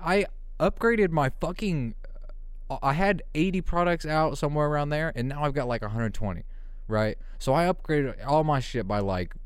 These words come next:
a third. Like, really added on, not just, like, a couple little, like, I really, like,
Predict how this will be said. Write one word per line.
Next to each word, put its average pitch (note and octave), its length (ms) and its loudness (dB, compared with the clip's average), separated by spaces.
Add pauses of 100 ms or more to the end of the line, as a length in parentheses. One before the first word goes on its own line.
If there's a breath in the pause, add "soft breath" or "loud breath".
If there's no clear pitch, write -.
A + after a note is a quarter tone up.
(420)
a G#2+ 100 -2
third. - 480 -2 (720)
Like, G#2 320 0
really C3 560 4
added A2+ 300 2
on, G2 240 2
not A#2+ 220 2
just, B2+ 160 -2
like, A2+ 180 2
a - 100 -10
couple G#2+ 300 0
little, G2+ 220 0
like, G2 160 -2
I A#2 100 0
really, A#2 460 4
like, F#2 220 -2